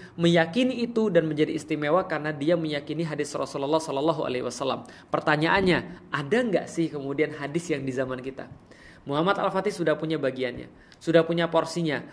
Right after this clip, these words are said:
Lalu kalau gitu porsi kita apa? Oh, tenang. Karena Rasulullah ketika ditanya, "Kota mana duluan?" Yang pertama adalah Konstantinopel. Setelah itu, Roma.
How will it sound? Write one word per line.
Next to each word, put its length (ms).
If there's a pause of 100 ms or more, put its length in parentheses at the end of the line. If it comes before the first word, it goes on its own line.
(120)
Lalu 160
kalau 160
gitu 180
porsi 300
kita 240
apa? 240
Oh, 160
tenang. 480 (320)
Karena 240
Rasulullah 560
ketika 320
ditanya, 560
"Kota 240
mana 240
duluan?" 480 (240)
Yang 160
pertama 400
adalah 160
Konstantinopel. 800
Setelah 320
itu, 240 (640)
Roma. 400